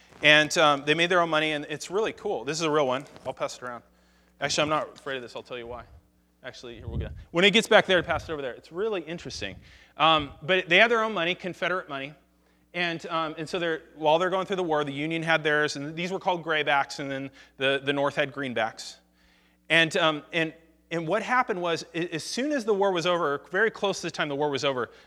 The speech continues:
that became, like, absolutely worthless. And that's why I pass it around, like, not in a case, even though it's from, like, eighteen sixty-four, is because I got that, it's a ten dollar bill, I got it for less than ten dollars still. I mean, <laughs> like, I don't know if that's, like,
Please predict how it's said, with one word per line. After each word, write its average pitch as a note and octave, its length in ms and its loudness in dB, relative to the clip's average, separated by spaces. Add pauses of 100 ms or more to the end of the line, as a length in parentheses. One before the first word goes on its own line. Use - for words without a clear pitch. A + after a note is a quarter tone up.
that F#3+ 160 6
became, G#3+ 280 0
like, D3+ 260 0
absolutely C#3 420 2
worthless. G2+ 560 -6 (600)
And D3 80 2
that's E3+ 160 6
why G#3 100 10
I D#3 40 8
pass D3+ 260 2
it D3+ 80 -2
around, C3+ 220 2
like, B2 180 -2
not B2 220 2
in A#2+ 100 -6
a A2 40 -12
case, B2+ 380 -4
even B2 160 -8
though A#2+ 80 -8
it's G#2+ 100 -12
from, A2 140 -10
like, G#2 220 -10
eighteen B2 280 -6
sixty-four, A2 640 -10 (320)
is D3 140 -4
because D#3 280 -6
I E3 80 -6
got G3 160 0
that, F#3 240 -4
it's E3 140 -8
a E3 60 -6
ten F#3+ 160 0
dollar F3 180 6
bill, D3+ 140 2
I C#3+ 60 8
got D3+ 100 6
it C#3+ 60 2
for D3 100 -2
less C3+ 240 2
than B2+ 80 -6
ten B2 160 -2
dollars G#2 300 -4
still. D#3 400 4 (540)
I B2 40 -8
mean, D3+ 220 4
<laughs> - 20 6
like, F#3 220 10
I G3 100 8
don't F3+ 100 6
know D#3+ 80 4
if D3+ 100 2
that's, C#3 240 0
like, A#2+ 300 0